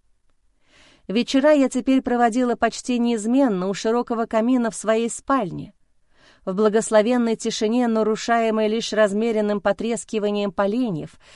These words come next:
да редкими поскрипываниями древних балок. Но теперь мои руки чаще были заняты не рукоделием, а книгой. Тяжёлым, солидным фолиантом в потёртом кожаном переплёте,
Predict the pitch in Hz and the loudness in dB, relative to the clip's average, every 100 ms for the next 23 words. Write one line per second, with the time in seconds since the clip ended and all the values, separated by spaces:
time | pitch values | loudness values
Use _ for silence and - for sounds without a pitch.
0 | - - 175 226 285 - 254 247 240 220 | -20 -2 2 4 2 0 0 2 0 -2
1 | - 262 262 226 240 233 226 226 208 233 | 0 0 0 -4 -2 -2 -2 -2 -2 -2
2 | 226 233 202 175 139 - _ _ _ _ | -2 -4 -4 -6 -6 -12 _ _ _ _
3 | _ _ _ _ _ _ _ _ - - | _ _ _ _ _ _ _ _ -20 -4
4 | 208 226 240 - 294 262 208 214 220 247 | -2 0 -2 0 2 4 6 6 6 2
5 | - 233 - 294 233 - 190 175 190 190 | -2 -6 0 2 2 0 -4 0 0 2
6 | 220 214 202 202 202 202 226 214 254 277 | 2 2 0 -2 0 0 0 0 0 0
7 | 233 233 247 247 285 277 143 151 - _ | 0 0 -2 -2 -2 -2 -4 -12 -18 _
8 | _ _ _ _ _ _ _ _ _ _ | _ _ _ _ _ _ _ _ _ _
9 | - 220 180 269 196 185 - 208 226 240 | -2 0 2 2 2 -2 0 2 2 0
10 | 220 220 - 220 233 262 202 165 170 - | 0 -2 -2 0 2 2 0 -4 -8 -2
11 | 202 - 247 254 220 202 233 214 220 220 | -2 0 -4 -2 -4 -2 -2 -2 -2 -2
12 | 233 226 220 254 226 - 165 | -2 -4 -2 -2 -2 -6 -14